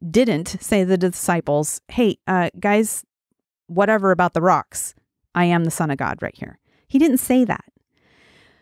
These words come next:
But what we need to see is the, is the person of Jesus that was right there. 'Cause what the disciples should have been pointing to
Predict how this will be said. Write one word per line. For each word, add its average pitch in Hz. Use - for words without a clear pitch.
But -
what 247
we 262
need 269
to 285
see 269
is 247
the, 185
is 196
the 185
person -
of 247
Jesus 180
that -
was 160
right 175
there. -
'Cause 220
what 208
the 214
disciples 240
should -
have 294
been 208
pointing 233
to -